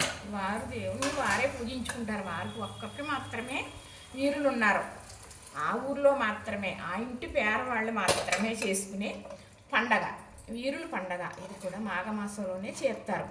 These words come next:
ఇప్పుడు మాఘమాసం కదా, ఇప్పుడే చేయాలి.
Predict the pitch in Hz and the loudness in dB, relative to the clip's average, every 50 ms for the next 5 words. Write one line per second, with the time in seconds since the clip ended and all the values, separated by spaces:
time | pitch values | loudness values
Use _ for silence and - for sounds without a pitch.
0 | - - - - - - - - - - 220 214 233 226 214 202 180 175 202 202 | -8 -12 -12 -12 -12 -12 -14 -14 -14 -14 -10 -6 -4 -2 -2 0 -2 -2 -2 -2
1 | 208 208 208 208 - 240 233 208 202 - 214 - 453 - - - - - - 226 | -2 -2 -2 -2 -4 -4 -4 -6 -4 -4 -4 -6 -6 -6 -8 -14 -16 -16 -14 -16
2 | - - 254 247 339 339 - 254 226 208 196 190 175 170 - | -12 -6 -4 -4 -4 -4 -2 -2 -2 -2 0 -2 -2 -2 -4